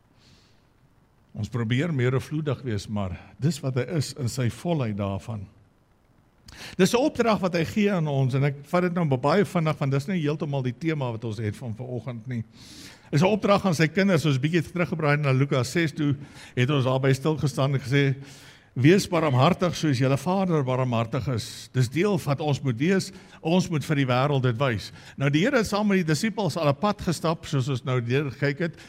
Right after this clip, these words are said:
en hy's besig om vir hulle dinge te leer. En baie keer moet mense toets hê om te kyk of iemand iets leer, né?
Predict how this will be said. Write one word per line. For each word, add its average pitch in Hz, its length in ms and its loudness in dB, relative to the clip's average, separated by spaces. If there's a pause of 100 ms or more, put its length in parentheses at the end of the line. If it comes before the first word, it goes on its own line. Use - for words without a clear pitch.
(180)
en 196 100 2
hy's 226 160 2
besig 226 320 0
om 269 120 -6
vir 175 120 0
hulle 160 160 4
dinge 135 300 0
te 143 100 -2
leer. 139 360 0 (1700)
En 156 80 -6
baie 240 240 -2
keer 233 160 -2
moet 196 160 2
mense 170 340 0
toets 247 300 -2
hê 143 80 0
om 151 100 -2
te 135 120 -6
kyk 170 180 -4
of 147 120 -6
iemand 151 280 -2
iets 117 160 -2
leer, 123 320 0
né? 87 160 -10